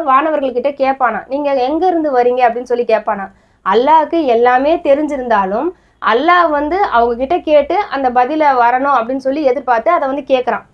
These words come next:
அப்போ என்ன பண்ணுவாங்கன்னா, அந்த வானவர்கள் சொல்லுவாங்களாம், "யா அல்லாஹ், அங்க ஒரு கூட்டம் இருக்கு, அந்த மக்கள் எல்லாம் உன்னைய பெருமைப்படுத்திக்கிட்டு இருக்காங்க, மகிமைப்படுத்திக்கிட்டு இருக்காங்க, ஏக இறைவன் ஒருவன் தான் அப்படின்னு சொல்லி உன்னைய பத்தியே பேசிக்கிட்டு இருக்காங்க,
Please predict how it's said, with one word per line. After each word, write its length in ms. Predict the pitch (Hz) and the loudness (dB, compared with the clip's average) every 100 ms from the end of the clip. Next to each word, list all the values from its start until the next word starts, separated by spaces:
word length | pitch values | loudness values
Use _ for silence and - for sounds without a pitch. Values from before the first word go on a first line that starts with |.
| _ _ _ - | _ _ _ -2
அப்போ 240 | 262 269 330 | -2 2 2
என்ன 200 | 294 320 | 2 0
பண்ணுவாங்கன்னா, 580 | 311 285 254 240 269 302 | 0 0 0 0 0 -2
அந்த 80 | |
வானவர்கள் 580 | 254 254 311 294 262 247 | 0 0 0 -2 -2 -2
சொல்லுவாங்களாம், 520 | 240 226 220 220 262 | -2 0 0 0 -2
"யா 160 | 269 233 | 0 0
அல்லாஹ், 340 | 240 269 294 233 - _ - | 0 2 0 -2 -12 _ -12
அங்க 200 | 226 240 | 0 2
ஒரு 160 | 233 226 | 2 0
கூட்டம் 320 | 320 359 339 | -2 2 2
இருக்கு, 280 | 330 339 285 202 - _ | 2 0 0 -2 -10 _
அந்த 200 | 214 226 | -6 -4
மக்கள் 380 | 220 214 - 339 | -2 -4 0 2
எல்லாம் 300 | 302 311 330 | 2 2 2
உன்னைய 240 | 285 254 233 | 2 0 -2
பெருமைப்படுத்திக்கிட்டு 840 | 269 294 349 359 311 285 294 294 | 0 2 2 2 0 -2 -6 -6
இருக்காங்க, 300 | 285 302 302 262 196 | 0 0 4 2 2
மகிமைப்படுத்திக்கிட்டு 880 | 220 247 330 339 294 277 294 285 277 | -2 -2 0 0 0 -2 -6 -6 -2
இருக்காங்க, 320 | 294 311 302 214 - _ _ - | 0 2 2 0 -4 _ _ -2
ஏக 280 | 240 294 330 | 2 4 4
இறைவன் 460 | 330 302 311 302 294 | 2 2 2 2 -2
ஒருவன் 420 | 262 277 320 320 | 2 2 2 0
தான் 160 | 311 320 | 0 0
அப்படின்னு 280 | 285 285 285 | 0 -2 -2
சொல்லி 180 | 277 285 330 | -2 0 -2
உன்னைய 320 | 254 285 320 | -2 -2 0
பத்தியே 320 | 311 311 339 | -2 -2 -4
பேசிக்கிட்டு 480 | 339 311 320 302 285 | -2 -6 -4 -6 -6
இருக்காங்க, 300 | 277 294 302 | -2 -2 0